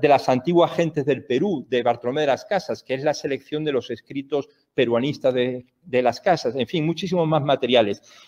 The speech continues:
Y también he trabajado sobre, eh, eh, espacios del saber que generan conocimientos sobre el espacio. En, es el caso de la Sociedad Geográfica de Lima.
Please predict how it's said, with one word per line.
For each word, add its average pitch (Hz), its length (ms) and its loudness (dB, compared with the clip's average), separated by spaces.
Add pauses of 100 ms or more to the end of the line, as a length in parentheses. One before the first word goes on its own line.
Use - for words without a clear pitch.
Y 208 140 2
también 214 340 4
he 208 80 4
trabajado 190 800 2 (240)
sobre, 196 720 2
eh, 151 720 2 (120)
eh, 160 260 -2
espacios 196 600 0
del 190 140 2
saber 185 640 -2 (180)
que 180 180 4
generan 175 760 0
conocimientos 156 840 0
sobre 139 640 0
el 139 160 0
espacio. 131 640 0 (500)
En, 233 180 0
es 139 380 -2
el 143 140 -2
caso 165 260 0
de 165 80 4
la - 100 4
Sociedad 131 540 0
Geográfica 131 500 -2
de 123 120 0
Lima. 156 420 -2